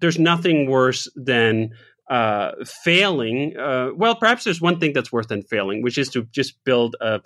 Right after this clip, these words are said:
a small business. Uh, I've heard the term, uh, a zombie company, which is basically a company that, that reached a certain level of success that was not high enough for the, uh, funding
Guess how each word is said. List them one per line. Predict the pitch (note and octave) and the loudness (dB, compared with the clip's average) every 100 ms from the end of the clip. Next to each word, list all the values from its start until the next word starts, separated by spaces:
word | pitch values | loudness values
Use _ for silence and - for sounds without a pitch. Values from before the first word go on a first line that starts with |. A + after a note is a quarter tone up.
| - - - | -14 -12 -6
a | |
small | A#2 - C3 B2+ B2 A#2 A2+ - - _ A#2+ | -6 0 2 4 4 2 0 -10 -20 _ -2
business. | C3+ B2+ A#2+ A2+ B2+ | 0 0 -2 -2 -2
Uh, | A#2 G#2 | -2 0
I've | A#2+ | -2
heard | A#2 B2 A#2 | 0 -2 -2
the | A2 | -6
term, | B2+ A2 A2 A2 | -2 0 0 -2
uh, | A2 G#2 | -4 -4
a | G#2 A2 | -4 -6
zombie | - C3 B2+ B2+ B2 A2+ | -2 0 2 2 -2 -4
company, | - B2+ B2 A2 G2 | -2 -2 -2 -4 -4
which | A2 G#2+ A#2 | -6 -6 -6
is | G#2+ - - - - | -8 -12 -20 -18 2
basically | A3 F3+ F#3 D#3 C#3 B2 - | 2 2 0 0 -2 -2 -4
a | D#3+ | -2
company | E3+ C#4 A#3+ A3+ | 0 0 0 0
that, | F#3 E3+ E3+ | 0 0 -2
that | D3 | -4
reached | C#3 F#3 F#3+ - | -2 -2 -4 -4
a | D3+ C#3+ C#3 C#3 | 0 0 0 -4
certain | - A3 G#3+ G#3 | -2 -2 0 0
level | F#3 F3+ | 0 0
of | E3+ | -4
success | E3 - D3 C#3 | -6 -2 -2 0
that | C3+ | -2
was | B2 | 0
not | G3 B3 - | 0 0 0
high | E3+ D#3+ | 0 2
enough | E3 D3 C#3 B2 G#2+ - - - _ _ | 2 0 2 0 -2 -12 -20 -20 _ _
for | D3+ C3 B2 A#2+ | 0 2 2 2
the, | B2 A#2+ B2+ - | 0 0 -2 -4
uh, | A#2+ G2+ F2+ G2 A#2+ | -4 -2 -4 -6 -10
funding | - D#3 D#3+ D3 C#3 B2+ | -6 0 0 2 0 0